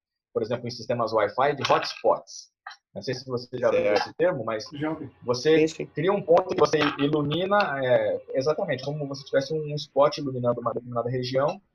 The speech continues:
Speaker 1: e só quem tá ali dentro do spot que vai, vai usar aquela célula.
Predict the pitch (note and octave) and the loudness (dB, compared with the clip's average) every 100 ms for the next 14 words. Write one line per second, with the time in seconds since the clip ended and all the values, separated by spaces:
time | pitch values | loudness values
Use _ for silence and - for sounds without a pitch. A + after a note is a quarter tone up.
0 | _ _ C3 B2+ E3+ F3 F#3 D#3+ D3 C3+ | _ _ -8 4 4 4 0 2 4 2
1 | C3 C#3 D3 - B2+ C3+ C3+ - D3 C3+ | -4 -4 -10 -2 2 2 0 -8 -6 0
2 | B2 - - _ - A#2 A#2+ B2 B2 B2+ | 0 0 -8 _ 2 4 6 4 2 4
3 | C3+ - G2 E2+ - | 2 2 2 2 -2